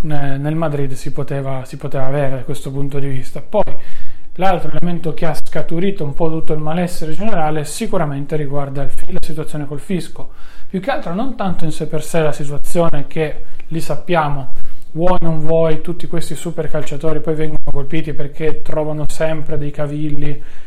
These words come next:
e via dicendo per farli pagare, ma più che altro per la posizione mediatica che il Real Madrid ha preso nei suoi confronti.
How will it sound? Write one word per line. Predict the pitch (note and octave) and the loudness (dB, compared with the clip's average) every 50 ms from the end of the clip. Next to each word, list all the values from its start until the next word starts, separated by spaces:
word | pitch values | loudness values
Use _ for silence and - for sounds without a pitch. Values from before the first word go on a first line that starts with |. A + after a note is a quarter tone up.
| - - | -6 -4
e | - D3+ | -2 -2
via | D3+ C#3 | -2 -4
dicendo | C#3+ - D3+ D3+ D3+ D3+ | -6 -4 -2 0 4 4
per | - - - | 4 4 4
farli | - - D3+ D3+ C#3+ | 2 2 2 2 -2
pagare, | - D3+ C#3+ D3 C3 B2+ B2+ - - - - - - | -2 -4 -4 -4 -4 -6 -6 -6 -6 -6 -8 -4 -2
ma | - - | 0 0
più | - B3 | 0 -2
che | - A3 | -2 -4
altro | F#3 F#3 F#3 - F3+ | -4 -4 -4 0 0
per | - - E3 | 2 0 0
la | D#3 D3+ | 0 0
posizione | C#3+ D3+ D3+ D3+ D#3 C#3+ - - F3+ F3+ D#3+ | 0 0 0 0 -2 -6 -4 -4 -2 0 2
mediatica | D#3 D3+ D3 D3 D#3+ F3 F#3 - E3+ D#3 D3+ D3+ D3 | 2 2 2 0 0 0 -2 -2 -2 -4 -4 -6 -6
che | - E3+ | -6 -6
il | F3 D#3+ | -4 -4
Real | D3+ D3+ D3 D3+ | -4 -4 -2 -2
Madrid | D3+ D#3 F#3+ F#3+ E3 | -2 -2 -2 -2 -4
ha | - | -2
preso | C#3 - E3 F3 F3+ F3 | -2 0 -2 -2 -2 -2
nei | D#3+ D3+ D3 | -4 -6 -6
suoi | - - C#3+ | -6 -2 -2
confronti. | - C3+ C3 - - F3+ F3 D#3+ C3+ C3 B2+ - C#3 | 2 2 2 2 2 2 2 2 2 2 0 0 -2